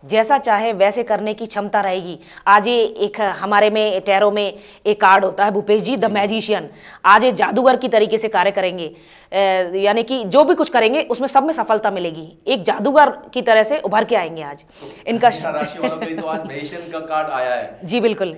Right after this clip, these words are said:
Speaker 1: द मैजिशियन। इनका शुभ रंग होगा पीला, शुभ अंक होगा चार, उपाय है मेडिटेशन करें।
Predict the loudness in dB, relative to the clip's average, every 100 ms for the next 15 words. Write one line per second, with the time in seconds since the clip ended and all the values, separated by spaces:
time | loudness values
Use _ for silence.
0 | 0 4 6 4 2 2 0 -2 -18 _
1 | -20 _ -8 -2 -2 0 2 0 0 -6
2 | -6 -8 -10 -10 -12 _ _ _ _ -4
3 | 0 0 -2 -6 -6 -8 -10 -10 -12 _
4 | _ _ -12 0 4 4 0 -6 -4 -4
5 | -6 -6 -8 -12 -14